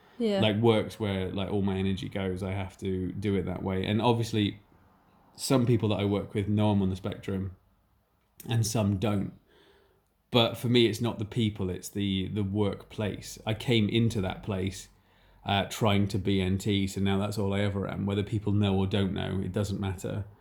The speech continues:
Speaker 2: I, uh, I don't talk about it, uh, around people or bring it up or mention it. Um, yeah, at all.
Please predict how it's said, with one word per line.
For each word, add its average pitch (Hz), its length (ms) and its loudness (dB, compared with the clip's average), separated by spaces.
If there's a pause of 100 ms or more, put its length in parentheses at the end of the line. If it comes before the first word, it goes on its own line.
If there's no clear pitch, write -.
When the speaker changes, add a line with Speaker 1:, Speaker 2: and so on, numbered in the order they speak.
(440)
Speaker 2:
I, 104 240 4
uh, 95 220 2
I 107 60 -2
don't 101 420 2 (200)
talk 107 240 -6
about 98 280 -4
it, - 120 -10 (420)
uh, 101 220 0
around 92 320 0
people 98 280 -2
or 95 100 0
bring 95 200 0
it 95 120 0
up 95 240 -4
or 95 80 0
mention 95 380 -2
it. - 120 -8 (580)
Um, 107 520 4 (680)
yeah, 101 260 -2 (360)
at 98 100 -18
all. 95 280 -6